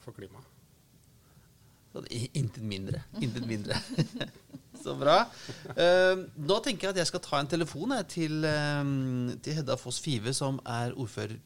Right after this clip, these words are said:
Speaker 2: i, eh, Skien. Hun kjenner du også, den, eh, sant?
Speaker 1: Ja, Hedda har jo vært med siden starten av bypakka i Grenland, og har jo, det blir veldig spennende å høre hva hun som politiker, eh,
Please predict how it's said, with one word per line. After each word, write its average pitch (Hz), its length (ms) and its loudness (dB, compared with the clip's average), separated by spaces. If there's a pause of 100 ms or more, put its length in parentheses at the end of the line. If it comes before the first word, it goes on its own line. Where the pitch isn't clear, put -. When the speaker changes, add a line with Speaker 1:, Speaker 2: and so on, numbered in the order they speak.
(120)
Speaker 2:
i, 110 80 -4 (240)
eh, 107 160 -2
Skien. 190 320 0 (320)
Hun 127 160 0
kjenner 226 160 -2
du 127 160 2
også, 110 280 -6
den, 113 200 -6
eh, 117 580 -4 (220)
sant? 226 280 -2 (400)
Speaker 1:
Ja, 139 560 0
Hedda 135 320 -2
har 139 160 -2
jo 127 80 -6
vært 123 240 -8
med 110 240 -8
siden 117 240 -8
starten 110 580 -10
av 107 140 -6
bypakka 104 640 -8 (100)
i 104 400 -10
Grenland, 101 480 -8
og 127 140 -8
har 98 160 -10
jo, 110 100 -10 (560)
det 120 140 -4
blir 123 100 0
veldig 113 180 -4
spennende 101 360 -8
å - 20 -6
høre 101 400 -8
hva 101 80 -8 (140)
hun 101 420 -12
som 101 240 -8 (240)
politiker, 107 680 -12 (180)
eh, 113 380 -12